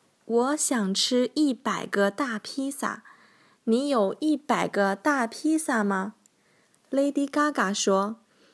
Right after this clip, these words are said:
Jackie Chan，我有六十九个小汉堡包，我没有一百个大披萨。Jackie Chan说：我的天啊！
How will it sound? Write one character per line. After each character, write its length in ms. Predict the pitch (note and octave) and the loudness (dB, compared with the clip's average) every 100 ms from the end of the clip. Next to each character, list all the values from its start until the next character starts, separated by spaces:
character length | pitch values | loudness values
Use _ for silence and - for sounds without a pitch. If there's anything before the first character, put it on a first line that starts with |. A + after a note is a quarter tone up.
| _ _ | _ _
Jackie 400 | - C#4+ C#4+ C#4 | -2 -2 0 -2
Chan， 520 | C#4 C#4 C#4+ G3 F#3+ A3 - _ _ _ _ - | -2 -2 -2 -2 -4 -12 -20 _ _ _ _ 4
我 200 | A#3 D4 | 4 4
有 460 | D4 A3+ F#2+ - - | 2 0 0 -2 0
六 280 | C#4 D#4 B3+ | 2 2 0
十 380 | - - A#3+ C4 | -2 2 0 0
九 380 | - A#3 F3 C#3 | 0 2 2 0
个 420 | - A#3 G#3 G#3+ | 2 2 2 0
小 460 | - - - F3+ - | -6 -4 0 -2 -2
汉 480 | - - D#4+ A3 F#3+ | -10 -2 0 0 -2
堡 240 | F3+ - | -4 -8
包， 360 | - G3 G3+ A#3+ _ - _ - | 0 2 2 -2 _ -20 _ 0
我 260 | G#3 G3+ F#3 | 6 6 6
没 380 | - G3+ G#3+ D4 | 0 0 2 2
有 360 | D#4 G3 - - | 2 4 2 -2
一 220 | - C#4+ G#3+ | 0 2 2
百 260 | A3 F3+ | -2 -4
个 440 | G#3 G3 F3 F3 A#3 - | 0 2 2 0 -8 -2
大 240 | C#4 G#3 | 2 2
披 320 | G3 - C#4 | -2 -4 -4
萨。 320 | C#4+ - - - _ _ _ _ _ _ _ _ _ _ _ - | -2 -2 -6 -8 _ _ _ _ _ _ _ _ _ _ _ -2
Jackie 380 | B3 A#3+ A#3+ B3+ | 0 0 0 -2
Chan 400 | - C#4+ C4+ G3 | -2 -2 0 -2
说： 440 | - F#3+ F#3 G3 - _ _ _ - - - - _ | -2 0 0 -2 -10 _ _ _ -20 -20 -20 -20 _
我 180 | - G3+ | 2 4
的 120 | F#3+ | 4
天 420 | - - - D4+ D4+ | 0 -2 -2 0 0
啊！ 260 | - B3+ | -2 -6